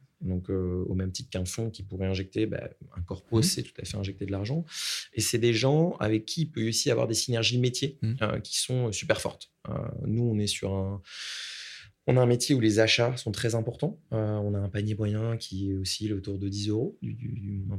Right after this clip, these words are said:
Speaker 2: Faut faire un peu de
Speaker 1: ticket
Speaker 2: volume, du
Speaker 1: resto.
Speaker 2: coup, ouais. Hmm.
Speaker 1: Faut faire du volume. Et donc, forcément, gagner quelques centimes sur les achats, euh, ça peut tout de suite
Speaker 2: Ouais,
Speaker 1: être transformatif
Speaker 2: clairement.
Speaker 1: sur les volumes dont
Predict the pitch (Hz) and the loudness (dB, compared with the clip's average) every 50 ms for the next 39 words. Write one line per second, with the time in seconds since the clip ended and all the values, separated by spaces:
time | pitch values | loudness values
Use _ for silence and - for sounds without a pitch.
0 | 95 - - - - - - - - 101 - 117 107 101 - 101 113 104 117 180 | -6 -10 -14 -18 -14 -10 -4 -2 0 2 4 4 2 2 2 2 4 6 6 8
1 | 202 165 120 113 165 185 151 143 175 - - 160 190 - - - 110 107 110 107 | 8 6 6 6 6 6 6 4 2 0 -2 -2 -2 -2 -2 -2 0 0 2 2
2 | 110 120 123 143 180 202 202 185 143 117 107 113 113 - - 123 - - - 127 | 2 4 4 4 4 4 4 2 2 2 0 0 -2 -4 -6 -6 -4 -4 -2 0
3 | 120 123 131 143 156 170 170 156 117 113 113 110 120 127 127 127 120 110 - 113 | 2 2 4 4 4 4 2 2 2 2 2 2 2 0 0 0 -2 -2 -2 -2
4 | 104 117 113 107 - - 127 123 - 117 107 104 104 101 107 104 - 113 120 151 | -2 -2 -2 -2 0 0 0 0 0 0 0 0 0 0 0 0 0 0 -2 -2
5 | 185 - _ - - 110 55 55 55 57 55 50 - - - - - - - - | -4 -8 _ -4 -2 0 2 2 2 0 0 0 0 -2 -2 -4 -6 -6 -6 -6
6 | - - - 110 - 123 - - - 143 151 135 127 - 131 - - 113 107 107 | -4 -4 -4 -6 -6 -6 -4 0 2 2 2 2 0 -2 -2 -2 0 0 2 2
7 | 104 104 - 120 107 - 117 107 104 104 110 110 120 131 127 117 | 4 2 2 2 0 0 0 0 0 0 0 2 2 2 0 0